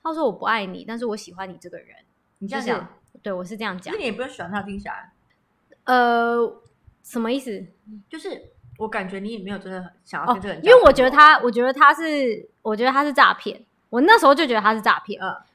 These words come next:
Speaker 1: 所以我想要知道他到底是不是诈骗。所以有一些事情我就会敷衍过去。
Speaker 2: 哦，OK。
Speaker 1: 所以当他说什么“我很爱你”，然后，呃，
Speaker 2: 嗯。
Speaker 1: 怎么样，我就“哦，我很喜欢你，我喜欢你 as a friend”。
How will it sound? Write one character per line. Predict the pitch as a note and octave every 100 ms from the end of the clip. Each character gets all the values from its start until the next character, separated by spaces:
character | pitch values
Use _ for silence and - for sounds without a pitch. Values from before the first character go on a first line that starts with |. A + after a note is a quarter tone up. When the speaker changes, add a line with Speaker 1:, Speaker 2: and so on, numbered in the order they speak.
| -
Speaker 1:
所 | G4
以 |
我 | D#4 B3
想 | B3+
要 | A#3
知 | C4+ C4
道 | C4+
他 | A#3+
到 | A#3+ A#3
底 | F3+
是 | G3
不 |
是 | F#3+
诈 | F#3+ -
骗。 | - - _ _ _ _
所 | E4+
以 | E4+
有 | A#3+
一 | C4+
些 | E4+
事 | F4
情 | F#4 C4
我 | G#3+
就 | G3
会 | B3+
敷 | C4 B3+
衍 | B3+ G3
过 | F3+ G3
去。 | F3+ - G3
Speaker 2:
哦， | F#3 G3 G3
OK。 | -
Speaker 1:
所 |
以 | F#4
当 | F4+
他 | F4 F4
说 | F4 E4+
什 | D#4
么 | C4+ A3+
“我 | A3
很 | B3+ C4+
爱 | - C#4+ C4
你”， | A3 G3+ F#3
然 | F#3
后， | G#3+ C4+ C4 -
呃， | - G#3
Speaker 2:
嗯。 | G3
Speaker 1:
怎 | G3
么 |
样， | A3+ A3+
我 |
就 | A3+
“哦， | - C4+
我 | A3+
很 | G3+ F#3+
喜 | G3
欢 | F#3 F#3 F3+
你， | F#3 -
我 | G3
喜 | G3+
欢 | G3 G3 G3+
你 | F#3 -
as | G#3 G#3+
a |
friend”。 | - A3 G3+